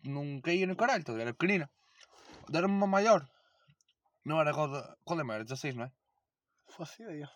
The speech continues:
Speaker 1: Acho que é dezoito até, mas deram-me uma, deram-me uma doze, acho eu, que já era... era bem maior que eu na altura. Eu era muito novo, e eu andava de rodinhas, a paneleiro.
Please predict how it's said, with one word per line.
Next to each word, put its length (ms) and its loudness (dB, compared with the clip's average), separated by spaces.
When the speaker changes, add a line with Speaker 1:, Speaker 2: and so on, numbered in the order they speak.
Speaker 1:
Acho 140 -10
que 60 0
é 40 0
dezoito 300 -6
até, 140 -8
mas 140 -4
deram-me 260 0
uma, 440 -4
deram-me 200 2
uma 120 0
doze, 260 -4
acho 180 -12
eu, 40 -12
que 100 -10
já 80 -2
era... 220 -6
era 240 2
bem 260 0
maior 220 4
que 120 -4
eu 80 4
na 80 2
altura. 460 0
Eu 60 0
era 80 2
muito 220 -2
novo, 240 0
e 40 -4
eu 40 2
andava 240 2
de 60 -6
rodinhas, 540 0
a 80 -12
paneleiro. 400 -2